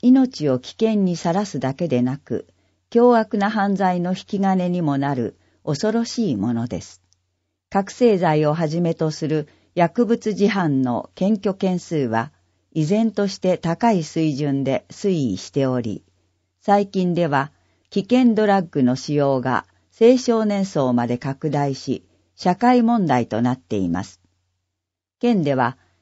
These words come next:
県民の皆さんに薬物の危険性について正しく理解していただくための啓発活動を行い、薬物乱用を許さない社会環境づくりを進めています。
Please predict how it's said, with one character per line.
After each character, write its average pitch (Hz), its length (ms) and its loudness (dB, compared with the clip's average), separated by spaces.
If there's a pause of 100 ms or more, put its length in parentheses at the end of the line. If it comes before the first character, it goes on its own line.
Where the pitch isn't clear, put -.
(180)
県 247 260 6
民 220 220 4
の 208 100 0
皆 180 260 0
さ 160 220 -4
ん 139 80 -2
に 135 320 -2
薬 180 320 0
物 202 260 -4
の 127 140 0
危 - 140 -20
険 220 260 -2
性 196 280 0
に 180 180 -2
つ 175 140 -6
い 151 120 -2
て - 380 -2
正 196 320 0
し - 120 -14
く 170 160 0
理 151 120 0
解 170 260 2
し 143 100 -8
て 147 140 0
い 143 100 0
た 147 140 0
だ 139 140 0
く - 120 -20
た 143 180 -4
め 139 120 0
の 127 260 -2 (380)
啓 233 220 4
発 220 320 -6
活 180 300 -6
動 123 200 0
を 113 280 -6
行 131 260 -4
い、 123 280 -2 (640)
薬 180 300 0
物 185 260 -2
乱 170 260 0
用 160 360 0
を 143 100 -2
許 160 260 -2
さ 202 200 -2
な 156 180 0
い 123 140 -4 (260)
社 190 220 -2
会 233 240 0
環 220 260 -4
境 196 200 0
づ 175 180 -4
く 156 160 -2
り 123 180 2
を 110 160 -4
進 - 360 -8
め 143 120 0
て 127 140 -4
い 110 160 -2
ま 95 160 -4
す。 - 160 -20